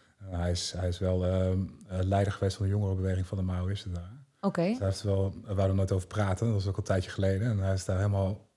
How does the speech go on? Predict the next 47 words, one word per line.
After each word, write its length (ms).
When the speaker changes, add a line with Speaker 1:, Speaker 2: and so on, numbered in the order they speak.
Speaker 1:
eh, 200
van 160
afgestaan. 520
Hij 80
had 180
ook, 100
eh, 80
hij 140
was 180
niet 120
meer 80
lid 120
van 100
die 80
club, 180
zeg 160
maar, 180
om 80
zo 100
Speaker 2:
Nee. 100
Speaker 1:
te 60
zeggen. 340
En 80
dat 80
Speaker 2:
Wat 80
Speaker 1:
zeg 100
Speaker 2:
voor 80
jongerenbeweging 560
was 180
dat? 280
Speaker 1:
Ja, 300
dat 120
is 80
een, 260
die, 200
dat 100
is, 160
dat 100
is 60
een 80
jongere 500
tak 200
van 140
een 100
of 60
andere, 480
ja, 200